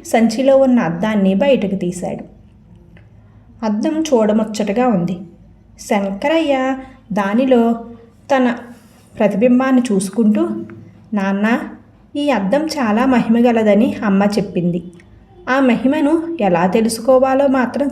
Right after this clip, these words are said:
చెప్పలేదు. నువ్వు ఆ సంగతి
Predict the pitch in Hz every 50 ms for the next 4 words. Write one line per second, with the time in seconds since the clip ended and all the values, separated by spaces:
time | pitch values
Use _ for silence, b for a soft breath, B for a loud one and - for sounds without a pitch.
0 | - 262 - - - 185 185 180 175 160 165 - _ _ _ - 277 285 294 254
1 | 226 233 262 302 339 - - - - 254 240 247 247 - 220 190 190 190 226 254
2 | - 247 240 285 359 349 254